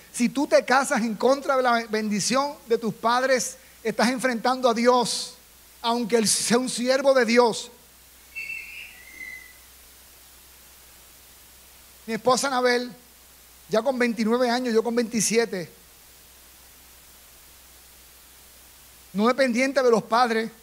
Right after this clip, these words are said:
ella pagaba sus facturas, sus biles, ella era una, una mujer independiente financieramente hablando.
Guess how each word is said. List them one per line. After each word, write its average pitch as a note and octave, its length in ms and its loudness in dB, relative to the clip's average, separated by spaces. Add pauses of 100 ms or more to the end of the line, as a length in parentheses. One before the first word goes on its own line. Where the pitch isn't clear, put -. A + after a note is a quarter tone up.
(300)
ella A3+ 160 0
pagaba B3+ 300 2
sus B3 160 -4
facturas, C4+ 520 2
sus B3 120 -4
biles, C4+ 220 2
ella A3+ 140 4
era B3+ 80 0
una, B3+ 120 2
una B3+ 240 -2
mujer B3 220 0
independiente A#3+ 580 -2
financieramente B3 600 -2
hablando. G#3+ 460 -2